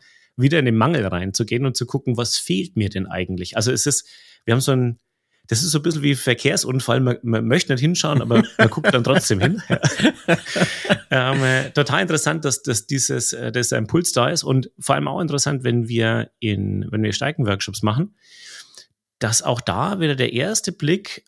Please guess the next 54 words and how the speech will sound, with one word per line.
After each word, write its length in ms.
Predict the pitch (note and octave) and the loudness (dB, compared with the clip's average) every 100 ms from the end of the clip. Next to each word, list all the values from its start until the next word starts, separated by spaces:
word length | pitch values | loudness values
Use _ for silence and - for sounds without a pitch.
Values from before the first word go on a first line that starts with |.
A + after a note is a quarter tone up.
| - | -4
auf 120 | A#2+ | -2
die 120 | - | 0
eigenen 260 | A2 E3+ F3 | -2 -2 -4
Stärken 320 | - D3+ D#3+ | -6 -4 -4
geht 160 | E3 | -4
und 160 | C#3 B2 | -4 -2
dann 120 | C#3 | -2
aber 120 | C3+ | -2
sofort 460 | C3 C3 C#3 C#3 - | -4 -4 -4 -4 -4
auch 220 | D3 D3 | -6 -6
zu 180 | - B2 | -6 -2
den 180 | B2 A2+ | 0 0
anderen 340 | G#2+ E3+ B2+ | -2 -2 0
rüber, 220 | A2 C3 | 0 0
„Was 140 | B2 C3+ | -2 -2
hast 180 | C3+ C#3 | -2 -2
denn 80 | |
du 140 | B2 D3+ | -2 -2
da?“ 200 | A2 - _ _ _ - | -4 -8 _ _ _ -2
Ja, 340 | A2 C3 B2 | -2 0 -2
„Welche 220 | A#2+ C3 | -2 -2
Stärken 320 | - B2 B2+ | -4 -4 -2
hast 160 | B2 - | -4 -2
denn 80 | B2 | -2
du?“ 260 | C3+ G2+ F#2+ | 0 0 -2
„Ah, 180 | A2+ A#2 | -2 -2
das 140 | A2+ | -2
hab 100 | B2 | -2
ich 80 | A2+ | -2
nicht.“ 180 | G#2 F#2+ | -2 -2
„Ja, 200 | A#2+ C#3 | -4 -4
okay.“ 260 | - G2+ - - - - | -4 -4 -6 -14 -14 -8
Und, 380 | - B2 A#2+ B2 | 0 2 2 0
äh, 240 | - A#2 A#2 | 0 0 2
auch 200 | B2+ C#3 | 0 0
immer 120 | C3 | 0
da 180 | A#2 D3+ | 0 -2
wieder 160 | D#3 A#2+ | -4 -4
der 100 | A#2 | -4
Vergleich, 500 | B2+ A#2 G#2+ C#3+ B2 | -4 -2 0 0 -2
„Was 160 | A2+ | -2
fehlt 320 | - A#2+ D#3 | 0 0 0
denn 140 | E3 D3+ | -2 0
mir 200 | E3+ D#3 | 0 0
eigentlich?“, 540 | D3 D#3 D3+ D3+ - | -2 -2 -2 -2 -6
anstatt 340 | A#2 G#2+ C3+ C3+ | -4 -4 -2 -2
mal 160 | B2 | 0
wirklich 280 | B2 C#3+ - | 0 -4 -6
zu 120 | - | -6
gucken, 340 | - C#3+ B2 A2 | -4 -4 -2 0
„Was 160 | G#2+ | 0
kann 160 | - C#3+ | 0 0
ich 120 | D3 | 0
denn?“ 220 | A#2 F3 | 0 -2